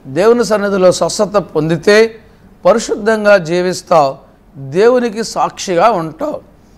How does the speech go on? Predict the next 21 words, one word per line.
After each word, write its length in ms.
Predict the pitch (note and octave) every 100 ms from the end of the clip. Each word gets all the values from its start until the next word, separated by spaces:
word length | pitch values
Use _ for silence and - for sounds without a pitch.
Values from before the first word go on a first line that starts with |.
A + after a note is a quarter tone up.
| _ -
అనేకులకు 680 | F3+ A#3+ C#4+ C#4+ B3+ F3+
నీవు 460 | G3 G3 F#3 A#3 C#4+ - _ _ _
ఆ 400 | E3 F#3+ F#3 D#3 - _ -
ఆశీర్వాదకరంగా 1200 | D3 E3 A3 - B3+ A3+ G#3 F#3 E3+ F3+ E3+ G3
నీ 140 | A#3 G3
కుటుంబాన్ని 680 | E3+ D3 G#3 F#3+ E3+ G#3+
దేవుడు 400 | B3+ A3 A3 A3
మారుస్తాడు. 840 | G#3 F3+ F3+ - - F3+ C3+ - F#3
ఒకానొక 420 | B3+ C4 B3+ A3+
సమయంలో 680 | G3 G3+ G3+ G3 F#3 F#3
నేను 320 | F3 F#3 B3 B3+
కూడా 400 | - G#3 G3+ F3+
అనేకులకు 600 | F3 A3+ G#3 G#3+ G3 F#3
హానికరుడను, 1000 | C#3+ E3+ G#3+ G#3+ G3 E3+ E3 D#3+ D#3+ - _ _ _ _ _ D#3
హింసకుడును, 760 | G#3 B3 C4+ F#3+ G3 F3+ G3+ G#3
దోషకుడనై 920 | E3 A#3 A#3+ A3+ F#3+ F3+ D#3+ G3+ A3
ఉన్నాను. 400 | F3+ F#3 E3+ B2 - _ _ _ _ _ -
ఎన్నో 320 | F#3+ B3+ B3+
పనికిమాలిన 640 | F3 G3+ A#3 A3+ B3 A#3 A3
పనులు 360 | - F3+ G3
చేసి, 460 | G#3 F#3+ E3+ F3+ G3+